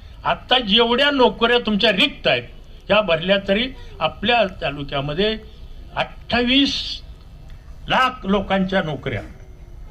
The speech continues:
हा, आपल्या महाराष्ट्रामध्ये अठ्ठावीस लाख लोकांना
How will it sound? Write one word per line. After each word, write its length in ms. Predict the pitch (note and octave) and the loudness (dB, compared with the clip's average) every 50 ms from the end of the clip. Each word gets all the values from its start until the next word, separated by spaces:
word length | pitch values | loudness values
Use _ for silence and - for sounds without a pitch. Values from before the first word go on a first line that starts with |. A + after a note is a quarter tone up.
| - - A#2+ | -8 -6 -4
हा, 200 | D#3 - C#3 C3 | -4 -2 0 0
आपल्या 220 | B2+ - E3 D#3 | 0 2 0 0
महाराष्ट्रामध्ये 680 | D3 C3 C3 D#3 E3 D3+ - D3 D3+ D3+ D#3 E3 G3 C4 | 2 2 2 0 0 -2 -2 -4 -4 -2 0 0 0 0
अठ्ठावीस 680 | - D3+ D3+ - - - - G#3 B3+ C4 C4 B3+ - - | 0 -2 -4 -6 -6 -4 0 0 2 2 0 -2 -4 -4
लाख 360 | D3 D3+ F#3+ A#3+ A#3+ A#3+ G3+ | 0 2 2 2 2 2 2
लोकांना 520 | G3+ G3 E3 - D#3+ D#3+ D#3 G3 A#3 B3 | 2 2 2 2 0 0 2 2 2 0